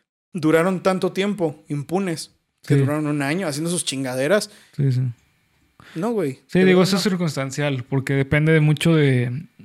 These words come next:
Speaker 2: de cómo se lleva la investigación.
Speaker 1: Sería un asesino del zodiaco, pero de una banda de este tipo, güey, ¿sabes? O sea,
Speaker 2: Sí.
Speaker 1: no mames, no, no es realista, güey.
Speaker 2: No, no, y aparte porque no tiene sentido de que se haya empeñado tanto en ocultarse, güey.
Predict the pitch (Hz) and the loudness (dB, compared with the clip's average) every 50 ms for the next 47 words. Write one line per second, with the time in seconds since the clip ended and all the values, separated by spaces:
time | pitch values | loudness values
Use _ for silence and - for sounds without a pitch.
0 | 107 113 120 123 139 151 135 135 135 135 135 135 123 - 151 151 139 147 147 151 | -20 -20 -16 -10 -4 0 2 2 4 4 4 4 4 4 4 6 6 6 6 6
1 | 151 143 139 135 131 131 127 120 117 143 139 127 135 - - 196 180 170 170 170 | 6 4 4 2 2 0 0 0 2 2 2 2 2 0 0 2 2 4 4 4
2 | 180 202 202 202 220 220 214 180 160 - 165 180 202 214 202 196 - 160 135 135 | 4 4 2 4 2 2 2 0 0 -2 -2 0 0 0 0 0 0 -2 0 0
3 | 143 151 165 165 - 185 - 165 151 147 151 165 175 165 165 175 180 180 170 170 | 0 -2 -2 0 -2 -2 0 0 0 0 0 0 0 0 0 0 0 0 0 0
4 | 170 - 180 - - 143 147 - 139 127 107 110 117 113 135 160 180 156 165 160 | 0 -4 -8 -8 -6 -8 -8 -8 -10 -10 -10 -10 -10 -8 -6 -6 -4 -4 -4 -4
5 | 147 139 - - - - - - 147 127 - 160 160 143 135 135 139 123 101 104 | -4 -6 -8 -14 -10 -8 -6 -2 0 0 0 0 -4 -4 -4 -8 -10 -10 -10 -10
6 | - - 143 143 147 147 143 127 123 127 127 135 170 196 196 190 170 147 156 160 | -10 -8 -8 -8 -8 -8 -8 -10 -12 -14 -10 -6 -4 -2 0 0 0 0 -2 -4
7 | - - - 107 104 101 101 156 165 180 185 185 185 185 180 170 165 156 - 170 | -6 -8 -10 -12 -14 -8 -2 0 2 4 4 4 4 4 4 4 4 4 4 2
8 | 156 - 175 - 202 175 - 165 151 151 143 - 170 175 175 147 - 156 139 127 | 0 0 -2 0 0 0 2 2 0 0 0 0 0 2 2 0 0 -2 -2 -2
9 | - 139 143 160 170 156 143 131 - - _ _ - - 139 131 - 139 135 135 | 0 2 2 4 4 4 2 2 -2 -6 _ _ -6 -4 -4 -2 -2 0 0 0
10 | 135 135 135 143 151 160 160 151 143 - 139 139 127 131 139 147 151 147 - 151 | 0 0 0 0 0 2 0 0 -2 -4 -6 -6 -4 -2 0 0 0 -2 0 0
11 | 143 147 143 139 160 160 151 131 135 - 135 120 120 - 127 123 120 - 143 - | 0 0 0 -2 -2 0 0 -2 -2 -4 -10 -10 -10 -10 -10 -10 -10 -10 -12 -14
12 | - - | -16 -20